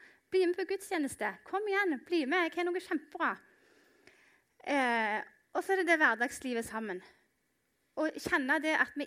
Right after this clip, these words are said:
er der for hverandre. Eh, i tykt og tynt. «Kan du be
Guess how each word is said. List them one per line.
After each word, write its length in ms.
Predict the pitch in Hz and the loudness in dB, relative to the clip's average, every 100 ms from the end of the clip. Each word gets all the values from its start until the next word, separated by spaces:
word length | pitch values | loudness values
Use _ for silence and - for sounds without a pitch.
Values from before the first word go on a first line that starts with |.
| 226 | -2
er 160 | 269 | 0
der 100 | 247 | 0
for 160 | 240 226 | -4 -10
hverandre. 480 | 226 185 190 214 202 - _ _ _ _ - | -10 -8 -8 -8 -10 -12 _ _ _ _ -8
Eh, 360 | 240 226 196 185 - | -4 -2 -2 -6 -4
i 120 | 320 - _ - | -4 -4 _ -8
tykt 220 | 277 - | -6 -6
og 60 | 247 | -6
tynt. 380 | 226 196 190 - | -6 -8 -10 -2
«Kan 160 | 330 330 | 0 0
du 60 | |
be 160 | 254 | 0